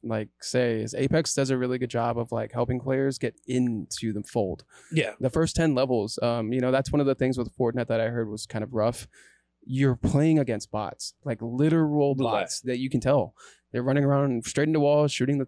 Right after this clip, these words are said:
Speaker 1: like, shooting at nothing. Like, and then you have these, uh, games in Apex where it's just like, y-, yeah, you're playing with, like, newer players, and maybe you might hit a Smurf once in a while who just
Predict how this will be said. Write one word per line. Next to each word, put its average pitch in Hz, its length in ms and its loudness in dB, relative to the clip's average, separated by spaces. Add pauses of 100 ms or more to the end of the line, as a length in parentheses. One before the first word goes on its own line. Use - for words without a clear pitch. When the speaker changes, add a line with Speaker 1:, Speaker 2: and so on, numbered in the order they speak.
Speaker 1:
like, 120 160 -4
shooting 147 300 2
at 127 60 2
nothing. 135 340 -2
Like, 113 260 -8 (380)
and 143 180 -2
then 147 140 4
you 147 80 4
have 139 200 0
these, 131 280 2
uh, 120 140 2
games 120 260 -2
in 117 80 -2
Apex 117 340 -2
where 113 100 -4
it's - 100 -10
just 120 120 -12
like, 113 120 -6 (220)
y-, 127 100 -8
yeah, - 480 0
you're 202 160 4
playing 170 260 2
with, 139 160 2
like, 123 160 0
newer 139 240 2
players, 143 340 2
and 117 180 -2
maybe 139 260 4
you 151 100 6
might 139 160 2
hit 143 100 2
a 107 40 0
Smurf 127 400 -4
once 151 180 0
in 147 80 0
a 147 60 4
while 151 240 2
who 127 100 -2
just 117 240 -14